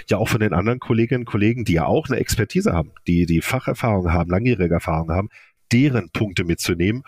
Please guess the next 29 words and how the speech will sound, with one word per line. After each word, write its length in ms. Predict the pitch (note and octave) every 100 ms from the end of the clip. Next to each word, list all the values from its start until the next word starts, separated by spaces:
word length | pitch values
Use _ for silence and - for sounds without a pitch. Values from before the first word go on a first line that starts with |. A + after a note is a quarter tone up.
| -
und 140 | - G#2
die 80 | G#2+
genauso 360 | G2 G2+ G#2+
zu 200 | F2 F2
berücksichtigen. 580 | D#2 D#2+ - E2 - F#2+
Nur 140 | F#2+
dann 340 | F2+ F#2+ B2 C#3
können 200 | B2+ A#2+
wir 40 |
einen 180 | G#2+ F#2+
Trend 300 | - A2 A#2
echt 240 | A2+ -
umsetzen, 480 | - G#2+ G#2+ - G#2
der 220 | G2 G2
einen 120 | G2 -
Impact 360 | G#2+ G#2 -
generiert. 460 | C3 G2+ - A#1+ - _ _ - - - - -
Deswegen 240 | B2 A2
nochmal, 340 | A#2 B2 E2+ - G2+
ich 180 | - A2+
will 100 | B2
nichts 200 | - -
theoretisch 500 | B2+ A2 B2 A#2 F#2
entwickeln. 400 | D#2+ G2+ F2+ D#2+
Wir 100 | E2+
brauchen 420 | E2+ F2 A#2 A#2
was 340 | G2+ G2+ - -
mit 180 | E2+ F2
Relevanz. 720 | G2 G2 F2+ F#2+ C#2+ -